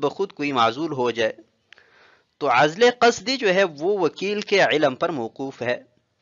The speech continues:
جبکہ حکم وکیل کے علم پر موقوف نہیں ہے۔ اور دوسری بات یہ ہے کہ عزل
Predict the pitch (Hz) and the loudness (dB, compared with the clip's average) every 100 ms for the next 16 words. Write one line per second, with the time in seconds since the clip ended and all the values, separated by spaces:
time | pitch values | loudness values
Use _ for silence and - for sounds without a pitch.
0 | _ _ _ 120 117 156 - 160 220 240 | _ _ _ -8 -2 -2 -2 -2 0 -2
1 | 180 175 - _ _ _ 135 139 - 226 | -2 -4 -4 _ _ _ -8 -6 -4 -4
2 | 233 160 123 160 139 156 147 123 113 160 | -2 2 2 2 2 0 0 -2 -6 -6
3 | 190 139 120 120 117 117 - _ _ _ | -6 -8 -8 -4 -2 -2 -4 _ _ _
4 | _ _ _ - 135 131 381 269 233 220 | _ _ _ -2 0 0 -2 0 2 2
5 | 226 226 220 214 226 220 214 143 156 | 4 4 4 2 2 4 6 4 2